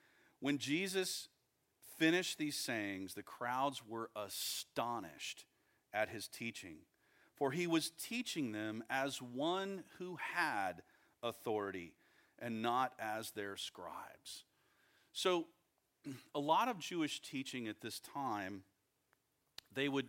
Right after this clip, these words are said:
they would read a passage, and then the teacher would just ask questions. You know, not like, "What do you think about it?" but,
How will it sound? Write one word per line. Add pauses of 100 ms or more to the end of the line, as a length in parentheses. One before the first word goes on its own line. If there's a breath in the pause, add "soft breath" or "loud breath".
they
would
read
a
passage, (640 soft breath)
and
then (220)
the
teacher
would
just
ask
questions. (1600 soft breath)
You
know,
not
like,
"What
do
you (140)
think
about
it?"
but,